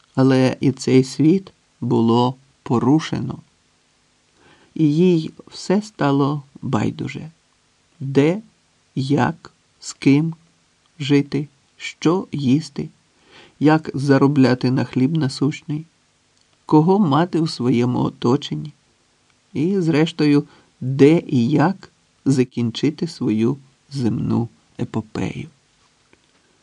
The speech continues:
Дві доби безвилазного сидіння перед екраном монітора несподівано повернули їй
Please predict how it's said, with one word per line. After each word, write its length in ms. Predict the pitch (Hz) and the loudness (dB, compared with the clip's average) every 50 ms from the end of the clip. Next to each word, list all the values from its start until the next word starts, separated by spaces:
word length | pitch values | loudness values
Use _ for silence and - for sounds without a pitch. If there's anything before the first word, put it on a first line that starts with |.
| _ _ _ _ _ _ _ _ _ _ _ _ _ _ _ _ _ _ _ _ _ _ _ _ _ _ _ _ _ _ _ _ _ _ _ _ _ _ _ _ - - 180 | _ _ _ _ _ _ _ _ _ _ _ _ _ _ _ _ _ _ _ _ _ _ _ _ _ _ _ _ _ _ _ _ _ _ _ _ _ _ _ _ -8 -4 -2
Дві 280 | 160 147 165 202 247 | 0 2 6 6 6
доби 580 | 214 180 220 196 165 190 220 233 233 220 175 - | 8 8 6 6 8 8 8 8 8 6 4 4
безвилазного 1000 | - 143 143 165 196 185 165 160 180 185 180 175 170 160 156 160 151 143 143 151 | 0 2 4 4 4 4 4 2 4 4 4 6 4 4 4 4 4 4 4 2
сидіння 580 | 147 - 160 151 143 143 170 170 160 147 151 143 | 0 2 0 0 2 2 2 2 2 2 0 0
перед 320 | 139 139 139 139 135 127 | 0 0 0 0 2 0
екраном 440 | 131 131 - 147 147 147 143 135 131 | 0 -2 -2 -2 0 0 0 0 0
монітора 800 | 127 127 127 123 123 117 - - 170 185 190 165 117 113 135 - _ _ _ _ _ - | 0 0 0 0 -2 -2 -4 -2 -2 0 0 -2 -4 -6 -8 -12 _ _ _ _ _ 0
несподівано 760 | 143 147 156 160 - 151 147 147 175 208 208 208 202 190 175 | 2 2 2 0 2 0 0 2 4 4 4 4 4 2 0
повернули 760 | 170 - 160 147 139 147 143 143 143 143 160 202 190 185 190 | 2 2 2 4 4 4 2 2 2 0 0 0 0 0 -2
їй 400 | 170 151 139 131 143 156 - | -2 0 0 0 0 -2 -4